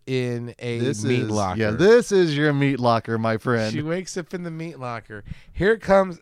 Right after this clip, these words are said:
Speaker 1: <clears throat> here comes all the Coven. They come in, they take all of her clothes off.
Speaker 2: Mm-hmm.
Speaker 1: They kind of basically slime her up. They put her in this chair and they hold her down. In walks Clint Howard, buck ass naked,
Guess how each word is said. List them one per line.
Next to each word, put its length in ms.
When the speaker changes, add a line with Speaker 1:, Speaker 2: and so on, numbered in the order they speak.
Speaker 1:
<clears throat> 140
here 140
comes 240
all 220
the 120
Coven. 420
They 100
come 320
in, 220
they 80
take 300
all 280
of 80
her 100
clothes 420
off. 280
Speaker 2:
Mm-hmm. 320
Speaker 1:
They 160
kind 280
of 120
basically 360
slime 480
her 120
up. 280
They 380
put 220
her 160
in 160
this 220
chair 280
and 120
they 80
hold 280
her 100
down. 360
In 380
walks 540
Clint 460
Howard, 680
buck 540
ass 440
naked, 680